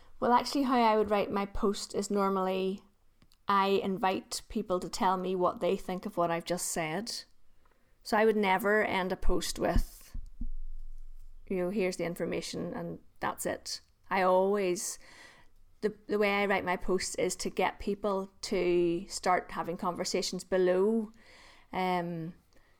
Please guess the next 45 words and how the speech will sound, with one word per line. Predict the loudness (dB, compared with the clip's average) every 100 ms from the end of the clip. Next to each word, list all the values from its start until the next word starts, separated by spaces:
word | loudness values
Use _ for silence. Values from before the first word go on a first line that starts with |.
| _ _ _ -4
but | 4
yes, | 4 4
if | 2 2
you | 2
directly | 4 4 4 2
invite | 4 4 2 0
someone | 0 2 4
to | 4
reach | 2 2 0
out | 0
to | -2
you, | 0 4
yes, | 2 2 0 0 0
they're, | 0 0 -8 -6 -6 0
they're | 2
more | 4 2
likely | 2 -2 -4
to | -4
do | 2 4
it. | 4 2
But | -4 -2 -12 -14 _ -20 -20 _ _ -6
I | -2
think | 0 0 0
with | 0 0 0
the | 0
activity | 0 0 -2 2 4
that | 4 2
I've | 2 2
had | 2 2
on | 2 0
LinkedIn, | -2 0 -2 0 -4 -10 -18 -18 -2
and, | 4 6
you | 6
know, | 4
there's | 2
other | 2
people | 2 2
do | 4
it | 2
completely | -2 -2 0 2
differently, | 0 -2 -2 0 0 2
it | 2
is | 2 0
very | 0 4 4
much | 4 2 -2 -4 -4 -4 -8